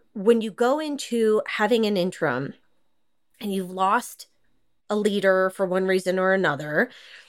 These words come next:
and you have this time of potential shakeup and then hopefully finding your way back to stability, that you have to still be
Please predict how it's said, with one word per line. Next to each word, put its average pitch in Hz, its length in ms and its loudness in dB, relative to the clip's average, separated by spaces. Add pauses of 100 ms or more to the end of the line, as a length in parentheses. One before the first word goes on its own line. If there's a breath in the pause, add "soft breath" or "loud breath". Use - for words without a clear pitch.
(340 loud breath)
and 220 160 2
you 202 100 -2
have 240 460 0
this 269 180 0
time 220 460 0
of 175 240 0 (340)
potential 226 440 -2
shakeup 208 760 0 (200)
and 196 140 0
then 190 500 2 (460)
hopefully 214 680 0
finding 220 500 0
your 202 120 0
way 196 160 2
back 180 260 0
to 180 80 -2
stability, 160 800 -2 (580 soft breath)
that 247 220 2
you 339 140 0
have 427 340 -2
to 285 100 -4
still 262 580 0
be 233 440 -2